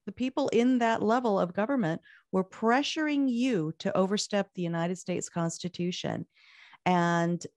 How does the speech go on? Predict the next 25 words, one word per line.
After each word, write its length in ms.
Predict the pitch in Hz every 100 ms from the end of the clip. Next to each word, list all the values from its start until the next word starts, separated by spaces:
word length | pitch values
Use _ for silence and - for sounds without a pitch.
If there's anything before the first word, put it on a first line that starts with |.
| -
uh, 300 | 175 170 170
you 800 | - 165 160 185 226 277 302 330 _ - 180 160
didn't 420 | 214 247 285 294 -
go 220 | - 240
for 380 | 294 - 160 131
it. 160 | 151 - _ _ -
And 120 | 180
I 200 | 170 202
think 320 | 233 - 254 -
that 120 | 190 -
that 480 | 175 175 190 226 -
kind 360 | - 214 208 202
of 200 | 180 160
backbone 600 | 170 175 208 - 170 165
and 140 | 156
that 240 | 156 165 -
kind 240 | 190 175
of 100 | 165
character, 800 | - 208 254 247 - 143 135 165 - _ _ _ _ _
we 140 | 185 247
need 240 | 262 247 -
to 180 | - 208
know 420 | 190 185 190 247
more 380 | 247 175 139 123
about. 540 | 131 131 156 262 -